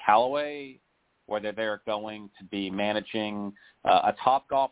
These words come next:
location, whether they're going to be, you know, uh,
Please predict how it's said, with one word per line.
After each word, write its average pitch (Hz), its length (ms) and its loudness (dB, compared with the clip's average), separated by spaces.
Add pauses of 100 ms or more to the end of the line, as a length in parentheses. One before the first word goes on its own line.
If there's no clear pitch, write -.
location, 135 760 -16
whether 101 280 -8
they're 104 300 -6
going 104 320 -10
to - 140 -20 (100)
be, 104 340 -4 (400)
you 101 120 -4
know, 95 420 0
uh, 57 260 -8